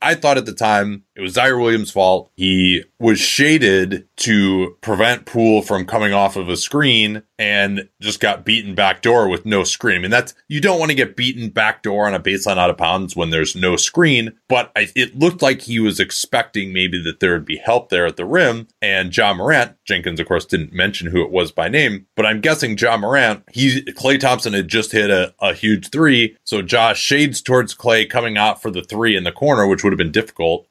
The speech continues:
And Jordan Poole was able to cut back door to the rim and get a tough layup, uh, on Zaire Williams to win the game after his shot that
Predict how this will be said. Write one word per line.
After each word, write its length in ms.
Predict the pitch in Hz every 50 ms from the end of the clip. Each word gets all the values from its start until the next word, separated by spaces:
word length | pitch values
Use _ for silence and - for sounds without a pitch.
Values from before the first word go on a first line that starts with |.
| _
And 560 | 107 98 92 90 90 90 87 87 87 92 92 _ _ -
Jordan 380 | 113 - 131 123 113 101 90 87
Poole 400 | - 131 135 131 113 107 104 101
was 160 | 95 85 98
able 180 | 98 95 95
to 100 | 85 85
cut 300 | - - - 107 101 -
back 260 | - 98 90 87 87 -
door 180 | 104 90 90
to 80 | 87 85
the 100 | 82 80
rim 320 | 78 87 87 87 85 80 78 - - _
and 400 | 95 87 85 80 82 80 76 - _ - 85 80 _ _
get 140 | 98 90 82
a 80 | 82
tough 320 | - - - 92 85 - -
layup, 400 | 90 85 82 80 76 - - 76
uh, 200 | 76 78 78 - -
on 220 | - 90 85 85 78
Zaire 240 | 92 85 80 76
Williams 360 | 73 87 101 98 87 80 - -
to 260 | 90 82 80 78 - _ _
win 200 | 110 113 120 113
the 80 | 95
game 540 | 82 85 117 135 131 110 95 90 90 92 92 _ _ -
after 320 | 113 107 - - 101 92
his 180 | 87 107 101 -
shot 440 | - - 113 113 113 - - -
that 180 | 98 101 -